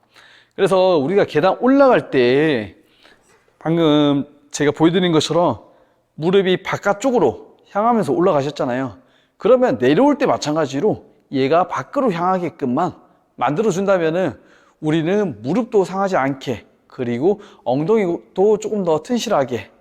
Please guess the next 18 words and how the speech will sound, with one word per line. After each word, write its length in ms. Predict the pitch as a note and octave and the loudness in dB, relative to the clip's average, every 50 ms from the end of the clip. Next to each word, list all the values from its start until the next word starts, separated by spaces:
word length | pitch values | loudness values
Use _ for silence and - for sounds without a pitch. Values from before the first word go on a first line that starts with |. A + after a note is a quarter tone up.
| _ _ _ | _ _ _
만들어줄 540 | _ A2+ B2 C3+ C3+ D3 D#3+ D3 - D3+ C#3+ | _ -4 -2 -2 -2 -2 -4 -2 -2 -6 -8
수 120 | - - D3 | -4 -6 -6
있다 440 | - - - D#3+ F#3 G3 F#3+ F#3+ | -6 -2 0 0 0 2 0 -2
생각하시면 440 | - - G3+ G#3+ G#3+ F#3+ D#3 F#3+ D#3 | -6 -6 -4 -2 -2 -2 -2 -4 -8
좋을 200 | - - C3 C3+ | -4 -4 -4 -2
것 100 | C3+ - | 0 0
같아요. 340 | C3 A#2+ - - A#2+ A2 G2 - _ - - - - - - - - - - - - | -2 -2 0 -2 -4 -4 -4 -8 _ -20 -20 -20 -20 -20 -20 -20 -20 -20 -20 -20 -6
그래서 200 | _ - F#3+ G3+ | _ 0 2 4
오늘의 840 | F#3+ G3+ A#3 C4+ C#4 C4 A#3 G#3 F#3+ G#3+ A3 G3+ E3+ C3 A#2 A2 A#2+ - _ _ _ _ | 4 4 4 4 6 6 6 6 6 4 2 2 2 2 0 -2 -6 -10 _ _ _ _
핵심 220 | B3 F#3+ - A#3+ | -4 -2 -2 -2
포인트는 840 | - - C4 C#4+ C#4 C4+ C#4 G#3 E3+ F#3 G#3 G#3+ F3+ C3+ A2+ G#2 G#2 - _ _ _ _ _ _ _ _ _ _ | 0 0 0 0 2 0 2 2 2 2 2 2 0 -2 -4 -6 -12 -20 _ _ _ _ _ _ _ _ _ _
단 140 | - E3 D3+ | -4 -4 -2
하나예요. 440 | D3 F#3 A3 A#3+ G3 C#3 A2+ F#2+ - - - - | 0 2 2 2 2 2 0 -4 -8 -14 -18 -6
뭐냐면, 560 | D#3 D#3+ F3+ F3+ E3 E3+ F#3+ F#3+ C#3+ G2+ - - _ _ _ _ _ _ _ _ | -4 -2 -2 0 -2 0 0 -2 -2 -4 -8 -18 _ _ _ _ _ _ _ _
올라갈 680 | - F#3+ A3+ C4 C#4 C#4+ D4 C#4+ C4+ B3+ A#3+ G#3+ - - | -2 0 2 2 4 4 4 4 6 4 2 2 0 0
때의 280 | - G3 F3+ F3+ - F3 | 2 4 6 6 4 2
방법, 640 | - - - C#3 D3 D3+ D3 B2 - - - - _ _ _ _ _ _ | 0 -4 -8 -6 -2 0 0 0 0 -2 -14 -20 _ _ _ _ _ _
그리고 500 | - - - A2+ A#2 A2+ A#2 D#3 F3+ | -20 -16 -10 -6 -6 -2 0 0 -2